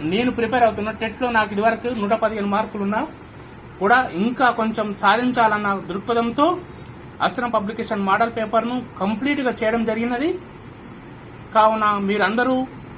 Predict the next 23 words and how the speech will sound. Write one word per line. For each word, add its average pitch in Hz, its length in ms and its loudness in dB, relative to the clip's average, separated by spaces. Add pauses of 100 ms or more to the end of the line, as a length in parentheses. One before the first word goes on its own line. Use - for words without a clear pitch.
(260)
ఈ 180 100 2
అస్త్రం 226 340 2
పబ్లికేషన్ను 240 720 -2
కంప్లీట్ 202 380 0
చేసి 240 400 0 (800)
ఉద్యోగం 247 560 2 (600)
కాబో-, 214 320 4
రాబోయే 220 420 4
తెలంగాణ 220 500 2 (1300)
ఉపాధ్యాయులు 226 680 4
ఈ 185 120 -4
పుస్తకాన్ని 220 520 0 (360)
చదవాలని 220 540 4 (380)
నేను 185 160 -2
కోరుకుంటున్నాను. 220 840 -2 (420)
సాయి 220 220 4
గణేష్ 226 260 0
బుక్ 208 180 -8
స్టాల్ 262 320 4 (100)
నోటిఫికేషన్ 226 600 -2 (100)
ఏదైనా 226 540 4
వేదిక 214 520 2
ఒకటే, 180 600 0